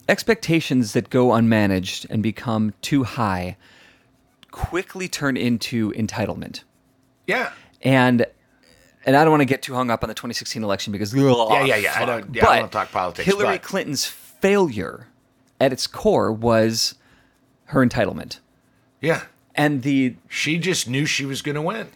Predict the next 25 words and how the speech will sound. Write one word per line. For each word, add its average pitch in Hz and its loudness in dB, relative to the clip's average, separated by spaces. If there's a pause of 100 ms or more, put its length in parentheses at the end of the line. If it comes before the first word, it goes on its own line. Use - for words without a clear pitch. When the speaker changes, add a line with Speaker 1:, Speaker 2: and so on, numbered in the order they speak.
(120)
Speaker 1:
And 156 4
I 165 6
Speaker 2:
We 214 4
all 214 8
Speaker 1:
think 214 2
we're, 190 6
Speaker 2:
did. - -10
Speaker 1:
we're 156 -2
starting 196 0
to 170 -4
see - -2
that, 117 2 (800)
uh, 82 -2 (1400)
that 135 2
heightened 147 0
expectation, 123 -2
that 107 0
un-, 139 0 (260)
uh, 113 -4 (760)
that 135 0
the 127 -12
feral 160 4
height 143 -2
of 107 -8
expectations 113 -2